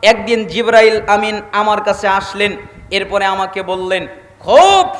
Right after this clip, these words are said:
শক্ত ভাষায় বললেন, "ইয়া মুহাম্মদ, হে মুহাম্মদ, আমি আপনাকে কিছু কথা বলবো, আমি আপনাকে কিছু উপদেশ দেব,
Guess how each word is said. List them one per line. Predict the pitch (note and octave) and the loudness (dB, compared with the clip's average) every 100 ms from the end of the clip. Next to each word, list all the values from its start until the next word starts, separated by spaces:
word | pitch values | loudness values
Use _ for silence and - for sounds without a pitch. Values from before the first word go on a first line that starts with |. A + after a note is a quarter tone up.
| - | -8
শক্ত | - F#4+ F4+ E4 | 2 2 2 2
ভাষায় | D4 C4+ C4 A#3+ | 4 4 0 -2
বললেন, | A#3 A3+ A3+ F3+ - - - - | -4 -4 -4 -4 -12 -20 -20 -2
"ইয়া | E3+ C4 C4+ | 4 6 6
মুহাম্মদ, | C#4 C#4 C#4 D4 E4+ - - - - - - | 6 4 2 4 4 4 0 -6 -12 -10 2
হে | C4 D#4+ | 6 6
মুহাম্মদ, | E4 D#4+ E4+ F4+ G#4 G4+ - - - - E4+ | 4 2 2 4 4 4 0 -6 -10 0 4
আমি | F#4+ | 6
আপনাকে | F4+ E4+ F4 E4+ | 4 4 2 2
কিছু | E4 D#4+ D#4+ | -2 -2 -4
কথা | - - F#4 G#4+ G#4+ - F#4 | -6 0 4 6 8 6 6
বলবো, | F4+ E4+ D4+ - - - - | 4 6 6 6 0 -2 2
আমি | G4 F#4 | 4 4
আপনাকে | F4+ E4 E4 E4 | 2 2 2 0
কিছু | D#4 - D#4 | -4 -4 -2
উপদেশ | B3 - A4 A4+ D#4+ G#4+ G#4 | -2 2 4 6 6 6 4
দেব, | - F#4 | 2 4